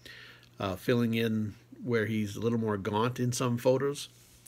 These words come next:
So maybe being a little more well-fed, who knows? <laughs> But could it be? Could it be? You know, if so, I'm wealthy.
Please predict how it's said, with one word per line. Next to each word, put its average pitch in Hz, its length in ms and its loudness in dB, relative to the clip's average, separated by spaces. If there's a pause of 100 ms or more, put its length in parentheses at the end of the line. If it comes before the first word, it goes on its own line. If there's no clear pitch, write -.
(480)
So 110 260 4
maybe 117 300 4
being 117 200 4
a 110 60 2
little 131 180 4
more 139 220 4
well-fed, 147 680 4 (1160)
who 123 100 2
knows? - 440 -4
<laughs> - 40 -18 (1300)
But 104 300 2 (240)
could 147 180 4
it 135 120 0
be? 98 280 -4 (420)
Could 156 360 4
it 127 260 2
be? 95 340 -2 (680)
You - 60 -6
know, 107 240 -4
if 147 200 6
so, 165 380 4
I'm 110 160 0
wealthy. 117 440 -2